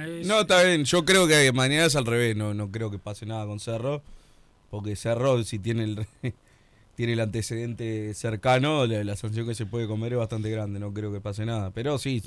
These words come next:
Speaker 2: obviamente es un partido al que el hincha común tiene que ir con cuidado. Es de los, de los pocos partidos que hay que tomar precauciones en este país. Hay que avivarse un poco.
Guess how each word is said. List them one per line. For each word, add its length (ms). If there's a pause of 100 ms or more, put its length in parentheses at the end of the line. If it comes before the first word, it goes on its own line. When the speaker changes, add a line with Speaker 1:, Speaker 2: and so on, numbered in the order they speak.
Speaker 2:
obviamente 440
es 100
un 100
partido 340
al 120
que 240 (460)
el 120
hincha 200
común 280
tiene 160
que 80
ir 80
con 100
cuidado. 460 (720)
Es 140
de 100
los, 140
de 80
los 120
pocos 280
partidos 400
que 60
hay 60
que 100
tomar 300
precauciones 600
en 60
este 180
país. 380
Hay 120
que 80
avivarse 420
un 80
poco. 280